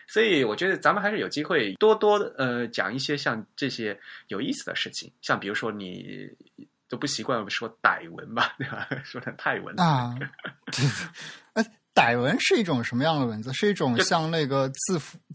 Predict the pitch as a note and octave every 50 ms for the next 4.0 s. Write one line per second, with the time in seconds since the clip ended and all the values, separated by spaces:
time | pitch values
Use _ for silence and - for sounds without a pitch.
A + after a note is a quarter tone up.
0 | - - - G3 E3+ D3+ C3 G#2+ G#2 G#2 G#2 A2+ B2 B2 B2 A#2+ A2+ G#2+ G2+ G2+
1 | G#2 - - - A#2+ A#2 A#2 C#3+ D3+ _ _ _ _ _ _ _ _ _ _ _
2 | - E3 C#3+ C3 C3+ - E3+ D#3 C#3 B2 B2+ B2+ - C#3 C3+ - A2 G2+ G#2 A2+
3 | A#2+ B2 B2 A#2 - - - B2+ - - A#2+ G2 F#2+ - A#2+ G#2 F#2+ - - -